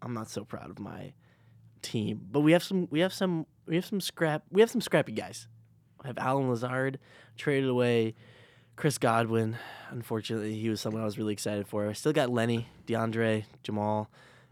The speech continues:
You know, we've got some scrappy boys, and we could take it all the way to the playoffs. So, you know, when you're, when you're taking a long, hard look at your holes this week, uh,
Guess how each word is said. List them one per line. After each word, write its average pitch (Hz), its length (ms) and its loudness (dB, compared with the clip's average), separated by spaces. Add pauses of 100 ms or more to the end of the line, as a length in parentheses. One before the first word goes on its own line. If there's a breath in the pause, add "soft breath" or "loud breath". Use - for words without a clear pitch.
(120)
You 123 140 2
know, 113 100 4
we've 123 200 2
got 165 180 0
some 147 120 -2
scrappy 110 340 0
boys, 107 300 -4
and 110 80 -2
we 117 80 -2
could 123 160 -4
take 113 240 0
it 104 80 -2
all 107 120 -4
the 104 60 -4
way 104 160 -4
to - 100 -10
the 101 80 -6
playoffs. 101 500 -8
So, 107 360 0 (500 soft breath)
you 131 100 0
know, 117 260 2
when 127 220 0
you're, 127 280 2 (640)
when 131 160 0
you're 123 100 0
taking 151 240 0
a 127 80 4
long, 120 220 2
hard 113 280 0
look 110 160 -2
at 98 60 -4
your 110 140 -4
holes 107 280 -2
this 107 180 -6
week, 104 280 -6 (540 soft breath)
uh, 117 440 2